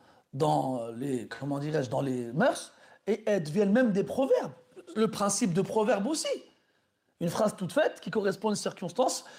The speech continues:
et qu'on cite-, qu'on citera à chaque fois que cette circonstance-là se reproduira. Donc, le principe de répéter à longueur de temps la même chose, c'est pour que cette phrase-là passe du texte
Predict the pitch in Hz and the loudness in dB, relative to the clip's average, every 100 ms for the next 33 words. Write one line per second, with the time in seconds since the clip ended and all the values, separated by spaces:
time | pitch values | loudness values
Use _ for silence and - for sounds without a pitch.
0 | - 214 220 - 190 - - 208 - 202 | -4 -2 0 0 -2 -2 0 -2 -2 -2
1 | 185 175 - 214 254 143 - 185 - - | -2 -2 0 0 0 -2 -2 -2 -2 -6
2 | 156 143 139 - 160 202 185 - - - | -8 -8 -8 -6 -4 -4 -4 -6 -6 -2
3 | 233 320 302 - - - - 196 330 - | 0 2 2 0 -4 -12 -2 2 2 0
4 | - - 247 - 277 262 285 185 202 220 | -14 -2 2 2 2 2 0 2 2 2
5 | 220 220 233 - - 196 202 196 180 180 | 2 2 2 0 0 2 2 2 2 2
6 | 190 - - - 220 233 185 - 311 320 | 2 0 -6 -2 2 2 2 2 2 2
7 | - - - 196 190 190 - 196 196 - | -6 -12 -4 0 0 0 -2 0 0 -2
8 | - - - - 220 156 208 311 - - | -10 -20 -6 0 2 2 0 0 -4 -10
9 | - 233 - - - 156 185 180 - - | 0 2 2 -4 -12 -10 -8 -6 -10 -12
10 | - 277 285 - - - | 0 2 2 -6 -10 -16